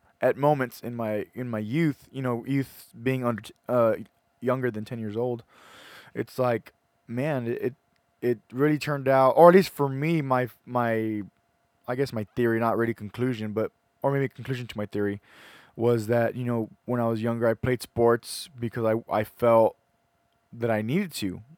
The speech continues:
It was something that I needed to do, but also my question to myself then, of course, and of course I was, I was, you know, to ask myself something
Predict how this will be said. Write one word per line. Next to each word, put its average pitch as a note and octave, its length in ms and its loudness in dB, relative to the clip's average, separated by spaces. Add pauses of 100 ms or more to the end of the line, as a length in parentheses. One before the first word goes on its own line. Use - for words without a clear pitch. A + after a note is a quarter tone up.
(160)
It G#2+ 140 -2
was A2 140 0
something A#2+ 240 -6
that A2+ 100 -2
I A2 60 0
needed A#2 260 -6
to A#2+ 120 -6
do, A#2 340 0 (480)
but C#3+ 140 6
also C#3 560 4 (1120)
my B2+ 200 -2
question C3+ 420 0
to B2 100 -10
myself B2 400 2
then, C#3 140 2
of D3 100 0
course, A3+ 140 4
and G3 80 6
of F#3+ 80 2
course E3+ 160 2
I C3+ 40 4
was, B2 140 4
I A2 120 6
was, A2+ 260 2 (120)
you D3+ 60 -8
know, C3 220 0 (240)
to D#3 120 -2
ask C#3+ 140 2
myself C3 380 2
something A#2+ 560 -4